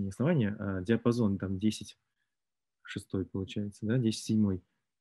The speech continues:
Нет, десять в шестой. Десять в шестой, э, разделим на два, значит, у нас есть десять в третьей, значит, старшие и младшие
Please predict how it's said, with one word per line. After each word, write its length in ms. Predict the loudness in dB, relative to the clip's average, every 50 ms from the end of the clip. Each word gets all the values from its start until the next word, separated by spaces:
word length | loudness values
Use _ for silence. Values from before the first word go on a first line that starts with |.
| _ _ _ _ -2
Нет, 120 | -2 2 4
десять 180 | 2 2 2
в 20 | 0
шестой. 260 | -6 -2 -2 -2 0
Десять 200 | 2 2 0 0
в 40 | 0
шестой, 300 | -2 4 8 8 8 8
э, 200 | 6 4 4 6
разделим 580 | 6 6 6 6 6 6 8 8 8 6 4 4
на 140 | 2 2 4
два, 320 | 4 6 6 6 6 4 2 -6 -12 -12 -14 -18 -20 _ _ _ _ _ _ _ -2
значит, 240 | -2 -2 -2 -2 -4
у 40 | -4
нас 140 | -2 0
есть 140 | 0 0 2
десять 280 | 2 0 0 0 -8 -8
в 80 | 0
третьей, 440 | 6 8 8 8 8 6 2 0 0 -2
значит, 200 | -4 -4 -4 -4
старшие 640 | -2 0 2 2 2 2 2 4 4 4 4 2 -2 _ _ _ _ _ _ 2
и 100 | 4 4
младшие 640 | 6 6 4 4 2 2 4 6 6 6 6 4